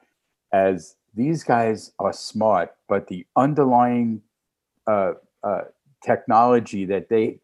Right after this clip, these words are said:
or, or the underlying sensibilities in their minds are that they can't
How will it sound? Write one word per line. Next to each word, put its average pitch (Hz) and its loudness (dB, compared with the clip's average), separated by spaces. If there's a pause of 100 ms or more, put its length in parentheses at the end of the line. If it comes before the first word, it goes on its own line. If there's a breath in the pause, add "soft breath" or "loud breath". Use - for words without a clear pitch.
(120)
or, 104 -2
or 104 2
the 98 -6
underlying 123 4
sensibilities 110 -2 (400)
in 104 -2
their 107 0
minds 107 0
are 85 -2 (520)
that 98 0 (460)
they 92 -4 (120)
can't 104 -10